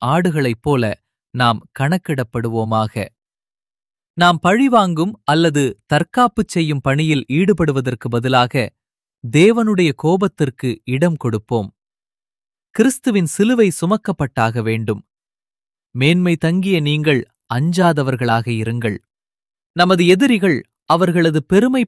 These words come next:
பாராட்டுதலால் செய்வதை விட அதிகமாக நாம் நமது ஜெபங்களால் செயலாற்றலாம். உங்களது கரங்கள் மட்டும் உங்களது சகோதரர்களின்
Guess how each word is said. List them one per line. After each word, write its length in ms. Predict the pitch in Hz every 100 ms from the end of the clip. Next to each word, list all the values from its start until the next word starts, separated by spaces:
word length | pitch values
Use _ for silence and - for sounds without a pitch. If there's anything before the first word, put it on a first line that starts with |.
| -
பாராட்டுதலால் 720 | 165 170 160 160 151 151 143
செய்வதை 480 | - 143 143 139 127
விட 320 | 123 147 101 _ _ _ -
அதிகமாக 760 | 113 147 220 233 214 220 226
நாம் 360 | 175 131 110 _ -
நமது 400 | 127 127 123 117 131
ஜெபங்களால் 600 | 135 190 185 151 120 110 - -
செயலாற்றலாம். 760 | 131 120 104 - 117 110 95 _ _ _ _ _ _ _ _ _
உங்களது 460 | 214 226 214 185 165
கரங்கள் 500 | 165 180 254 240 185
மட்டும் 440 | 147 - 160 104 - _ -
உங்களது 480 | 160 175 160 143 135 -
சகோதரர்களின் 840 | 139 208 220 202 180 156 147 135